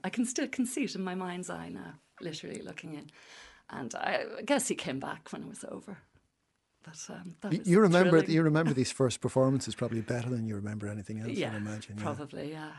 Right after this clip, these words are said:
Speaker 1: yeah. I just loved everything about it. Just loved all the crazy things that went wrong. You know, the smoke machine going out of control, or going up under someone's skirt and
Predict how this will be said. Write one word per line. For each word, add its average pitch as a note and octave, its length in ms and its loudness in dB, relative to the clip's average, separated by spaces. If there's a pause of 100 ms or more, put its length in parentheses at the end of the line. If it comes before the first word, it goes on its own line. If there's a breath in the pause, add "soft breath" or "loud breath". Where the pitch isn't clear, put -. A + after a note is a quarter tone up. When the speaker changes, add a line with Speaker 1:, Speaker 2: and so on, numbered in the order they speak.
(140)
Speaker 1:
yeah. D3+ 240 -8
I - 280 -4
just B3 280 -6
loved F3+ 340 -2
everything G3 440 -8
about F3+ 360 -12
it. - 220 -12
Just - 280 -6
loved G3 300 -6
all D#3+ 80 2
the F3+ 100 -8
crazy F3 420 -6
things F#3 240 -6
that G#3+ 120 -6
went F3 180 -8
wrong. E3 420 0
You F3 80 -6
know, E3+ 140 -6
the D#3 120 -8
smoke G3+ 460 2
machine F3 360 -4
going D#3+ 240 2
out F3 180 0
of - 80 -20
control, F3+ 720 -4
or E3 40 -12 (400 loud breath)
going A#3 220 4
up G3+ 140 -2
under G#3 180 -2
someone's F#3 380 -2
skirt F3+ 640 0
and F#3+ 120 -8